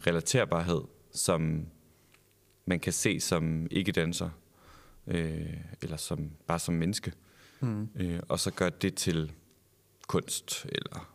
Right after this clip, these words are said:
Speaker 2: Ja.
Speaker 1: dans på en eller anden måde. Øhm, jeg har aldrig været interesseret i at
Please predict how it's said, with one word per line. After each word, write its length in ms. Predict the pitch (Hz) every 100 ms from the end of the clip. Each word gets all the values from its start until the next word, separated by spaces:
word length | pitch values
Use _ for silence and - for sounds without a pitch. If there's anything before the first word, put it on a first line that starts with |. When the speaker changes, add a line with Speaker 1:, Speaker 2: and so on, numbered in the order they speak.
| -
Speaker 2:
Ja. 60 |
Speaker 1:
dans 300 | 120 67 -
på 100 | -
en 20 | 80
eller 120 | 76
anden 140 | 71
måde. 200 | 60 57 - - - - - - - _ _
Øhm, 520 | 92 85 80 - - - - _ _ _ _ _ -
jeg 80 | 90
har 60 |
aldrig 180 | 87 101
været 100 | 92
interesseret 580 | - - 87 101 87 73
i 320 | - 92 82 -
at 180 | 82